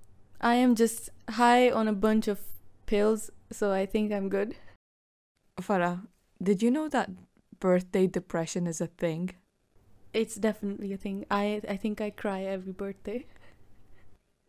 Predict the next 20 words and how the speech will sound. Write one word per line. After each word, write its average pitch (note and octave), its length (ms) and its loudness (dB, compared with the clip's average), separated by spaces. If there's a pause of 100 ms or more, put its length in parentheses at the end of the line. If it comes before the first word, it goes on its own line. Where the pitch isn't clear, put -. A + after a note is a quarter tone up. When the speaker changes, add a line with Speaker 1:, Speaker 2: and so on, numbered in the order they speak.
(840)
Speaker 2:
Yeah, G#3+ 340 2 (260)
so - 300 -2
I A3 100 2
was, B3 380 -2
um, F#3+ 480 -2
I G#3 80 2
was G#3 140 2
on G#3+ 80 2
social A#3+ 260 0
media F3+ 260 -2
the, F3 160 -6
uh, E3 280 -4
the E3 120 -8
other E3 140 0
day, E3 280 -2
and E3 160 -8
I E3 60 -8
saw F3 180 -6
this E3+ 200 -10
guy E3 360 -6